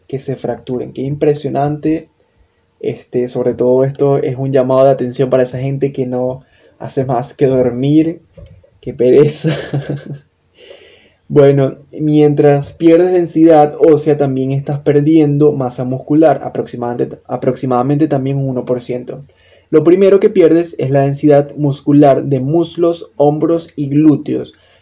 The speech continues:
Los músculos utilizan el azúcar de la sangre para funcionar, lo que después de solo diez días de reposo,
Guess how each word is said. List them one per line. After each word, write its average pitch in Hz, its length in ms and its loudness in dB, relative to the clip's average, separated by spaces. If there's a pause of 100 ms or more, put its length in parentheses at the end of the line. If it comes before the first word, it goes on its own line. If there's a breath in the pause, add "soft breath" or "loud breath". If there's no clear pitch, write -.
(160 soft breath)
Los 147 160 2
músculos 190 520 0
utilizan 139 580 0
el 147 120 2
azúcar 143 460 2
de 156 80 6
la 156 100 4
sangre 139 380 -2
para 123 240 -4
funcionar, 135 640 -4 (800)
lo 151 120 4
que 170 80 4
después 170 560 2
de 131 120 0
solo 143 300 2
diez 160 200 4
días 160 380 2
de 135 80 0
reposo, - 720 -2